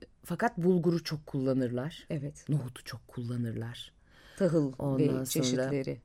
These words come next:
Speaker 2: değil mi?
Speaker 1: Evet, benim en çok sevdiğim, işte bu dilde en çok sevdiğim şey, yani dolmuşa binersin, orada da geliyor,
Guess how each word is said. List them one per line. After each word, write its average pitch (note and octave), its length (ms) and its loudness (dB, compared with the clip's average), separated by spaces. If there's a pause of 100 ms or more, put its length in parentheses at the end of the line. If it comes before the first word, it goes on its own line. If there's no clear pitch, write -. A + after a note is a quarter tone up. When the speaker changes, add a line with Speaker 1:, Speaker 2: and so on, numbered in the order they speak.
(220)
Speaker 2:
değil A3+ 120 6
mi? A#3+ 60 12
Speaker 1:
Evet, G3 220 8
benim D4 260 6
en G#4 160 8
çok C4 200 4
sevdiğim, A3+ 400 2
işte A3+ 220 2
bu A3+ 140 0
dilde C#4 240 6
en D4 180 4
çok A#3+ 240 2
sevdiğim G3 400 4
şey, A3+ 120 2
yani G3+ 220 0
dolmuşa C4+ 500 4
binersin, F#3+ 340 0
orada F3+ 320 2
da C#3+ 60 0
geliyor, G#3 720 4